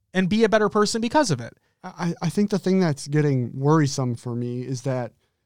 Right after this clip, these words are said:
Speaker 2: he said he's wanted to grow and reverts back to this.
Speaker 1: Every single time.
Speaker 2: Yes.
Speaker 1: Like, maybe he just needs to delete Twitter entirely.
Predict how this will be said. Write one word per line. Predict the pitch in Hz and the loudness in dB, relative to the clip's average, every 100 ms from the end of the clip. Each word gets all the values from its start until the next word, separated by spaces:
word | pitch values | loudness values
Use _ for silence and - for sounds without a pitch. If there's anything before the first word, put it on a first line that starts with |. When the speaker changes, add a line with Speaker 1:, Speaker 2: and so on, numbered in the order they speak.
| _ 156 | _ -6
Speaker 2:
he | |
said | 143 - 247 220 | -6 -2 -2 -2
he's | 151 123 | -4 -2
wanted | 127 117 110 | -4 -4 -8
to | 117 | -8
grow | 123 104 - _ _ _ _ _ 170 | -8 -8 -12 _ _ _ _ _ -8
and | 170 151 135 - | -2 -2 -2 -2
reverts | 147 131 170 190 - | -2 2 0 0 -2
back | 139 170 180 | 0 0 -2
to | - 131 | -4 -4
this. | 120 110 | -4 0
Speaker 1:
Every | 185 156 165 165 | 0 0 -2 -2
single | - 143 131 | -2 -4 -4
time. | 127 110 - _ _ _ _ _ _ _ _ _ _ _ _ _ _ _ _ _ _ _ _ _ _ | -8 -14 -20 _ _ _ _ _ _ _ _ _ _ _ _ _ _ _ _ _ _ _ _ _ _
Speaker 2:
Yes. | 120 92 - - _ _ _ _ _ _ _ _ _ _ _ _ _ _ _ _ | -18 -16 -16 -18 _ _ _ _ _ _ _ _ _ _ _ _ _ _ _ _
Speaker 1:
Like, | 214 214 | 2 4
maybe | 240 311 349 | 4 4 4
he | 262 | 2
just | 190 208 - | 0 -2 0
needs | 190 - | -4 -4
to | 185 | -4
delete | 147 139 147 156 | -2 -2 -2 -4
Twitter | - 170 143 127 | -2 -2 0 -4
entirely. | 113 117 110 107 - | -6 -8 -10 -16 -20